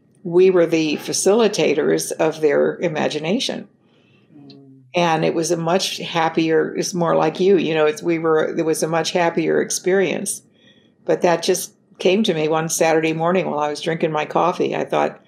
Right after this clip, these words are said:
Speaker 1: "I got consulting completely backwards." And that's why these people, unless they hire us and just go along with it,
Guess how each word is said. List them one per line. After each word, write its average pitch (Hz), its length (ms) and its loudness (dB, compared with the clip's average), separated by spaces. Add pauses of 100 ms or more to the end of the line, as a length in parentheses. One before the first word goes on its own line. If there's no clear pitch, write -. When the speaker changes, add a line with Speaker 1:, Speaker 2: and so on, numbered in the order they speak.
(300)
Speaker 1:
"I 190 160 0
got 170 220 -2
consulting 160 560 -4
completely 156 500 -6
backwards." 160 600 -2
And 147 120 -8
that's 156 240 -4
why 151 160 -2
these 147 220 -6
people, 151 560 -2 (500)
unless 170 300 0
they 165 140 2
hire 180 360 2
us 156 440 -2
and 151 180 -8
just 160 320 -6
go 165 180 2
along 175 280 2
with 151 160 0
it, 139 260 -2